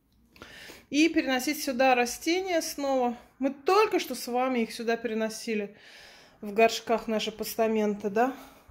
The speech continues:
Отсюда переносили. Теперь уже нужно обратно. А ты уже занял себе здесь местечко, да? Какой ветер на улице. А нам с вами в магазин надо еще.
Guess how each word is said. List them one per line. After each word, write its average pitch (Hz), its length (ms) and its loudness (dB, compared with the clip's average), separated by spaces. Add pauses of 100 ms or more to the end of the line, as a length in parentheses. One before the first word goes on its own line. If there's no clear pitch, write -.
(200)
Отсюда 220 440 0
переносили. 202 680 0
Теперь 269 320 -2
уже 240 160 0
нужно 233 360 2
обратно. 202 500 -2 (840)
А 214 100 -2
ты 220 120 2
уже 220 220 2
занял 202 360 0
себе 196 280 -4
здесь 196 260 -8
местечко, 202 640 -8
да? 196 180 -12 (2000)
Какой 214 380 -4
ветер 220 640 -2
на 214 140 4
улице. 202 200 0
А 226 40 0
нам 240 140 0
с 240 60 -6
вами 202 120 2
в 196 40 0
магазин 190 540 0
надо 214 280 0
еще. 208 420 -6